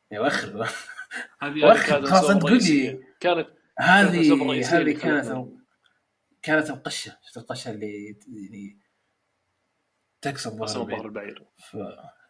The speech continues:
Speaker 1: لا، كسرته كسر كذا، ما قصر-، كسرته كسر
Speaker 2: مم.
Speaker 1: حرفيًا. فقلنا: "لا، لا، لازم، لازم الموضوع يصير." و-، خلاص الحين بيصير إيش؟ كابات،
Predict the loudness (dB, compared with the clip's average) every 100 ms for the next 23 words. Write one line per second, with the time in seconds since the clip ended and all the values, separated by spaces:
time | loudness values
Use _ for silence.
0 | _ 0 2 2 2 0 -4 -12 -14 -18
1 | -20 -16 -14 -12 -12 -10 -8 -6 -6 -6
2 | -6 -6 -6 -10 -16 -16 -16 -18 _ _
3 | _ _ _ _ _ -6 -2 0 2 2
4 | 2 0 -2 -8 -8 -10 -10 -10 -10 -12
5 | -16 _ _ _ _ _ -6 -4 -4 -4
6 | -6 -8 -12 -16 -18 -20 _ _ _ _
7 | _ _ _ _ _ _ _ _ _ -4
8 | -2 -4 -4 0 0 0 -2 0 -2 -4
9 | -14 _ _ -18 -12 -4 -2 -2 -8